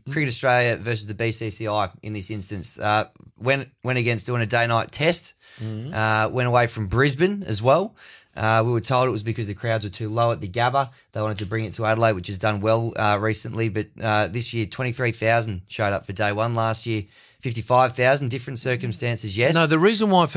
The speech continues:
Speaker 1: they didn't go to the Gabba was the fact that they had to play a match at the new ground at Subiaco. That's a fact.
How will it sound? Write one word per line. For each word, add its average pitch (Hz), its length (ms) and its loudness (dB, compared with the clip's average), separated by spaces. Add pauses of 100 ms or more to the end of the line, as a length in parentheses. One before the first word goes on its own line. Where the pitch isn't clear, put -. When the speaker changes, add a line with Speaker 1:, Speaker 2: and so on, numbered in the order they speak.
(260)
Speaker 1:
they 131 160 4
didn't 135 220 0
go 123 180 4
to 110 80 2
the 101 100 2
Gabba 113 500 2
was 131 180 -2
the 113 80 -4
fact 117 240 -4
that 113 120 -8
they 104 100 -2
had 117 180 0
to - 40 -12
play 110 220 0
a - 40 -2
match 104 260 -4
at 101 80 -10
the 98 100 -10
new 101 160 -2
ground 87 340 -6 (120)
at 101 80 -8
Subiaco. 92 580 -6 (840)
That's - 200 -4
a - 40 -14
fact. - 360 -10